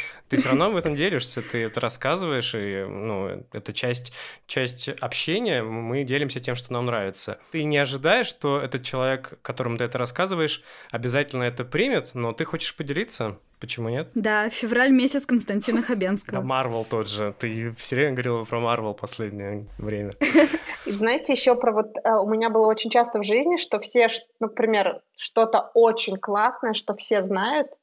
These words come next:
Speaker 3: а я как бы прихожу к этому, например, там, через два года смотрю какой-то фильм или через пять лет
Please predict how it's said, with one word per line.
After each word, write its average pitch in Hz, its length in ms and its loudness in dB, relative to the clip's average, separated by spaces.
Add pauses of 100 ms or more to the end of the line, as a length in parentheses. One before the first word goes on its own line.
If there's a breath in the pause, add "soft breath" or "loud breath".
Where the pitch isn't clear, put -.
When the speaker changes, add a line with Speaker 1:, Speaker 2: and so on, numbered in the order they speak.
(160)
Speaker 3:
а 208 80 0
я 226 340 4
как 233 340 2
бы 202 200 2
прихожу 208 420 2
к 208 80 -4
этому, 190 240 2
например, 185 400 -2
там, 202 100 -6
через 240 260 4
два 196 220 4
года 185 220 2
смотрю 190 340 -2
какой-то 185 320 0
фильм 185 440 -2 (240 loud breath)
или 202 180 2
через 240 280 2
пять 196 300 2
лет 185 280 2